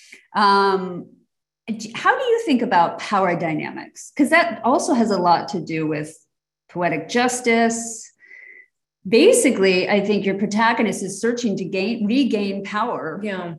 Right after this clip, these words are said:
Speaker 1: 'Cause, so they go through the inciting incident. It, it knocks them off their game. They have to do something. They have to search some, for something.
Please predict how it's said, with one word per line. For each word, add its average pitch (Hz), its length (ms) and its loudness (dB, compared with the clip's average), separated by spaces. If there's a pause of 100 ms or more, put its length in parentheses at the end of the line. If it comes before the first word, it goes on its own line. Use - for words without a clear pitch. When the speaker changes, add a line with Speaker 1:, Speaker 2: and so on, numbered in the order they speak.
(160)
Speaker 1:
'Cause, - 500 0
so 226 140 2
they 220 160 4
go 247 220 4
through 254 140 0
the 233 100 2
inciting 226 420 2
incident. 202 460 -4
It, - 200 -10
it 185 180 -6
knocks 208 340 2
them 247 120 2
off 226 220 2
their 208 180 0
game. 185 360 -2
They 185 80 -4
have 220 240 -4
to 233 80 -2
do 214 240 -4
something. 202 340 -6
They 185 80 -6
have 185 180 -6
to 180 100 -14
search 220 340 -4
some, 202 400 -4
for 208 120 -4
something. 175 680 -4